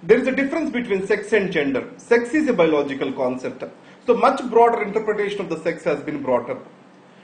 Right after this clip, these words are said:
And next is, the Supreme Court decision or judgment is based on two articles, that is, uh,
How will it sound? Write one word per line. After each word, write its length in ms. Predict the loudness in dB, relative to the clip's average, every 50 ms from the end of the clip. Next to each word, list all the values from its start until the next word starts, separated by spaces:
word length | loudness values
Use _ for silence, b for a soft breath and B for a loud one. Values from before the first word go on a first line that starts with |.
| B B B
And 180 | 2 2 4 4
next 280 | 2 2 0 -2 -4
is, 320 | -2 -2 0 -2 -2 -4 -6 -6 -8 -8 -14 -20 -20 -20 -20 -20 -20 -20 -20 -20 -20 -20 -20 B B B B B B B
the 180 | 0 0 2
Supreme 460 | 2 0 0 0 0 -2 -2 -2 -2 2
Court 760 | 6 6 6 6 6 2 -2 -2 -8 -12 -12 -10 -10 -2 2
decision 600 | 2 2 4 2 0 0 0 0 -2 -2 -2 -2 2
or 160 | 2 2 4
judgment 520 | 4 2 2 2 0 0 2 2 2 2 0
is 120 | -4 -4
based 320 | -4 0 0 0 0 0
on 180 | -2 -2 -2 -2
two 200 | -4 -2 0 2
articles, 480 | 2 2 0 -2 -4 -2 -2 -2 0 -2
that 160 | -2 -2 0
is, 240 | -2 -2 -2 -4 -4
uh, 160 | -6 -6